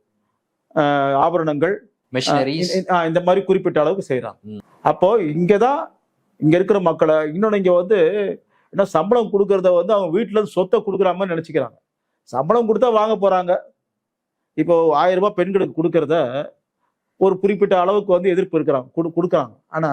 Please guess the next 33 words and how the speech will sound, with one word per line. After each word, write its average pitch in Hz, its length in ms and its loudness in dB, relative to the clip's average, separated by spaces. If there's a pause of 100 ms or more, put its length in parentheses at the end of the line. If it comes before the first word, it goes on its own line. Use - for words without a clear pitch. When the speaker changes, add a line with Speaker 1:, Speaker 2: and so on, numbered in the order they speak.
(600)
Speaker 1:
ஆயிரம் 180 240 2
ரூபாய் 196 140 0
வீட்டுல 202 240 2
வச்சுக்கிறாங்க, 196 460 0
என்ன 180 120 0 (140)
சுவிஸ் 190 200 0
பேங்க்ல 190 280 0
போட்டுக்கிறாங்க, 175 440 0 (840)
இல்ல 180 220 2
ஆயிரம் 190 200 0
ரூபாய் 202 220 2
வந்து 185 220 0
இந்த 170 120 2 (100)
பேங்க் 185 220 0
லாக்ல 160 240 -2
வச்சிடுறாங்களா? 123 460 -6 (320)
எல்லாம் 226 240 2
செலவு 202 280 0
பண்றாங்க. 151 320 -2 (460)
ஆயிரம் 208 480 2
to 214 140 2
ஒரு 180 140 0
லட்சம் 185 280 -2
பெண்கள் 185 380 -2
குறிப்பா 180 240 0
போட்டு 165 260 -8
கணக்கு 175 240 -4
போடுங்க, 165 300 -2 (380)
மாசம் 196 280 0
மாசம் 214 160 0
அவங்க 185 140 -4
செலவு 180 200 0
பண்ணுவாங்க. 123 300 -10